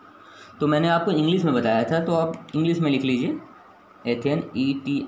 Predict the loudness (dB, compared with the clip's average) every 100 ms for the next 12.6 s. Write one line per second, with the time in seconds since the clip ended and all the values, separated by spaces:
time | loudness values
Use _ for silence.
0 | -2 -2 -4 -14 -4 0 0 -2 -6 -16
1 | -20 -20 -6 -2 0 0 0 -2 -2 -6
2 | -6 -2 -4 0 0 2 2 0 0 -2
3 | -8 -6 -2 0 -2 -6 -14 -20 -20 -18
4 | -6 -2 0 2 0 0 -2 -2 -2 -2
5 | 0 0 0 0 0 0 -2 -2 0 0
6 | -4 -4 -4 -2 -2 -2 -6 -8 -10 -6
7 | -4 -2 -2 -4 -6 -8 -2 -2 -4 -14
8 | -20 -20 -10 -2 2 2 0 -2 0 0
9 | -2 -8 -20 -20 -8 -2 0 2 2 2
10 | 2 2 2 2 2 2 2 2 2 2
11 | 2 0 0 0 0 0 0 -2 0 2
12 | 2 0 0 2 2